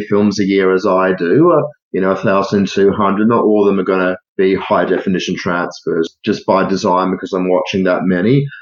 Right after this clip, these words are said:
I'm not always after that high quality, uh, audiovisual experience. So, yeah, for some films, you know, two forty P is fine. And there was a question which I'm not sure is gonna be asked. Do you watch V H S tapes?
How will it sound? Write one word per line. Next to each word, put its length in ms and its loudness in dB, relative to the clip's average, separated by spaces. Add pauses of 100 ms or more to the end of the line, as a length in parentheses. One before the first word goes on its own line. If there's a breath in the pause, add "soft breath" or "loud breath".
(140)
I'm 160 -2
not 120 2
always 300 2
after 380 0
that 140 -2
high 280 0 (100)
quality, 460 2
uh, 120 -2
audiovisual 760 -2
experience. 960 -4 (580)
So, 340 0
yeah, 320 2
for 100 0
some 300 0
films, 400 0
you 60 2
know, 200 2 (140)
two 240 2
forty 240 0 (100)
P 160 2
is 260 -2
fine. 380 2
And 200 0 (340 loud breath)
there 80 2
was 100 2
a 60 0
question 440 0
which 160 0
I'm 120 2
not 180 2 (100)
sure 220 0
is 200 2
gonna 340 2
be 40 2
asked. 380 0 (140)
Do 80 2
you 140 4
watch 300 2
V 80 2
H 280 0
S 240 -2
tapes? 500 0